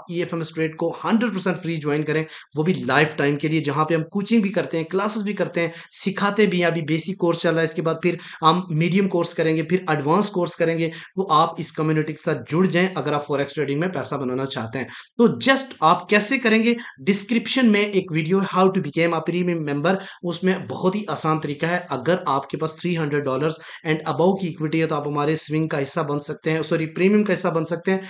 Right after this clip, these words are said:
लेकिन अगर आप स्विंग ज्वाइन करना चाहते हैं साथ, उसमें पांच हजार डॉलर आपके पास होने जरूरी है। वैसे प्रीमियम वाले मेंबर्स के लिए तीन हजार की मैंने कंडीशन दी हुई है और जो प्रीमियम मेंबर में आना चाहता है इस वीक में हम टू हंड्रेड डॉलर से आपको भी ऐड करेंगे, ठीक है।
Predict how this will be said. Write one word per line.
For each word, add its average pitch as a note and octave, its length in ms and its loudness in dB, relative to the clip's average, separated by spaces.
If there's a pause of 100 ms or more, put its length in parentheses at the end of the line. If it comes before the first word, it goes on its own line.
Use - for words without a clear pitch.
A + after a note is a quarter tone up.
(140)
लेकिन E3 200 2
अगर E3+ 160 4
आप D#3+ 80 2
स्विंग F#3 340 2
ज्वाइन E3 240 2
करना D#3+ 200 0
चाहते D#3 280 0
हैं D#3 40 0
साथ, D#3 180 -2
उसमें D#3+ 360 -4
पांच F3+ 300 2
हजार D3 200 -2
डॉलर C3+ 240 -2
आपके C3 240 -6
पास C#3+ 200 -4
होने E3 180 0 (520)
जरूरी C#3 340 4
है। A#2+ 140 -2 (220)
वैसे E3 240 2
प्रीमियम G#3 380 6
वाले G3 180 4
मेंबर्स F3 340 2
के F#3+ 100 0
लिए F#3 100 4
तीन F3+ 220 2
हजार D#3+ 260 2
की F3+ 180 -2
मैंने D#3 240 0
कंडीशन D#3 420 0
दी F3+ 100 0
हुई E3 140 0
है E3 140 2 (240)
और D3+ 260 4
जो E3+ 140 2
प्रीमियम E3 380 0
मेंबर D3+ 300 0
में D#3 140 -2
आना D3 160 0
चाहता D#3 300 0
है D#3+ 120 -10
इस G3+ 180 -2
वीक D#3+ 220 -2
में E3 180 0
हम D#3 100 -2 (120)
टू G#3+ 100 2
हंड्रेड C#3+ 300 0
डॉलर C3 220 2
से - 160 -4
आपको B2+ 300 -4
भी E3 200 -4
ऐड A#2+ 200 -4
करेंगे, G#2 320 -6
ठीक F3+ 180 -6
है। A3 100 0